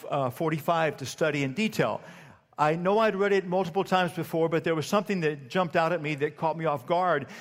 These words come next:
something that I didn't expect, and something I even had to wrestle with to see if, if I understood what it really was saying as true. In Psalm forty-five, verse seven, it's speaking of Jesus, and it says,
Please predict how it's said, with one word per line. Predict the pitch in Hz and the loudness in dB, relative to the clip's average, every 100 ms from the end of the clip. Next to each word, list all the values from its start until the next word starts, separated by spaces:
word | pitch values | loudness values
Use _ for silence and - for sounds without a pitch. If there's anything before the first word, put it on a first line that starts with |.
| - - | -16 0
something | 196 196 185 | 0 2 0
that | 165 | 2
I | 151 | 2
didn't | 147 170 | 2 -2
expect, | 160 - - 175 170 170 | -2 -4 0 2 2 -2
and | 151 | -2
something | 185 160 | 0 2
I | 156 | 2
even | 170 | 2
had | 165 151 | 2 2
to | 143 | 0
wrestle | 139 196 220 - 208 | 2 2 2 2 2
with | 151 147 147 - - - | 4 0 -2 -16 -18 -4
to | 170 160 | 0 0
see | - - 190 | -2 0 2
if, | 180 - - | 2 -2 -4
if | 170 170 | 0 2
I | 165 | 2
understood | 175 180 156 - 196 165 | 2 0 -2 0 0 2
what | 165 | 0
it | 170 | 0
really | 156 151 147 147 - - - | 0 0 0 -4 -16 -20 -10
was | 151 127 | -8 -6
saying | - 208 196 139 135 - - | -2 0 0 -4 -8 -12 -8
as | 127 123 | -6 -6
true. | - 247 226 110 101 - - - | -6 -2 -2 -2 -8 -18 -20 -6
In | 156 | -4
Psalm | 151 185 196 196 190 | 2 2 2 -2 -4
forty-five, | 196 196 185 170 156 160 | -2 -2 0 0 2 0
verse | 156 147 | -2 0
seven, | 208 151 139 156 - - 151 | 0 2 0 -4 -12 -12 -10
it's | 139 | -8
speaking | - 202 185 | -4 0 0
of | 147 | -2
Jesus, | 120 202 165 135 - - - _ - _ | -4 -4 0 -2 -2 -8 -14 _ -20 _
and | 165 160 | 0 0
it | 165 | 0
says, | - 151 151 - | 2 2 2 -2